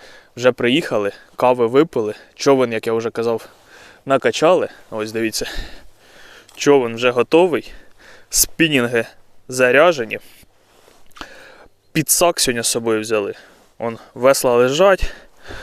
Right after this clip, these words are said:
снасті і так далі. Тому налаштовані сьогодні набомбити судачка. Звичайно, по прогнозам, як завжди, все погано, але зацініть,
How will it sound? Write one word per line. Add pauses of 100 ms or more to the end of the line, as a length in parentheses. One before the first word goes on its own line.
(220)
снасті (1300)
і
так
далі. (720)
Тому
налаштовані
сьогодні
набомбити
судачка. (640)
Звичайно,
по
прогнозам, (140)
як
завжди,
все
погано,
але
зацініть,